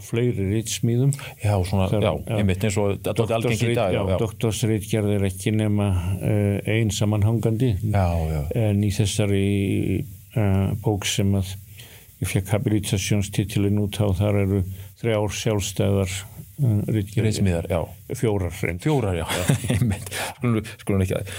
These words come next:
Speaker 2: það
Speaker 1: Mm.
Speaker 2: liggur nú svo mikið verk á bak við hver og einni, við skulum ekki gleyma neinni, sko.
Speaker 1: Mm.
Speaker 2: En þarna, en er það ennþá þannig í dag í Þýskalandi að, eða það miskutt var á þessum tíma að, að til þess að verða prófessor, að þá þurftirðu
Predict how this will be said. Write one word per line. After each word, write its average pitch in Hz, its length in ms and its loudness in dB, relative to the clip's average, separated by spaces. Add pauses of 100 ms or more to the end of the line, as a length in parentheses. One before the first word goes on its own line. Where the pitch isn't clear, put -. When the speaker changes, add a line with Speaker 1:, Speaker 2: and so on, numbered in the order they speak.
(220)
Speaker 2:
það 92 160 2
Speaker 1:
Mm. 92 40 2
Speaker 2:
liggur 101 200 2
nú 92 40 0
svo 104 100 2
mikið 101 220 0
verk 110 200 0
á 104 80 0
bak 101 160 0
við 98 80 -2
hver 104 160 0
og 101 80 4
einni, 107 160 0
við 98 80 0
skulum 101 160 2
ekki 101 160 0
gleyma 135 240 2
neinni, 85 320 0
sko. - 160 -4
Speaker 1:
Mm. 95 240 4 (400)
Speaker 2:
En 107 180 2
þarna, 107 720 0 (260)
en 110 220 2
er 113 140 2
það 135 240 0
ennþá 151 240 -2
þannig 151 220 2
í 135 40 0
dag 156 220 2
í 143 40 0
Þýskalandi 135 640 0 (280)
að, 113 320 0
eða 113 240 2
það 120 100 2
miskutt 113 300 -2
var 135 260 0
á - 200 -4 (120)
þessum 117 260 0
tíma 147 440 0 (500)
að, 104 320 0 (240)
að 101 200 -2
til 147 200 0
þess 123 260 0
að 107 220 0 (400)
verða 110 400 0
prófessor, 139 800 -2
að 98 160 -2
þá 120 80 4
þurftirðu - 640 0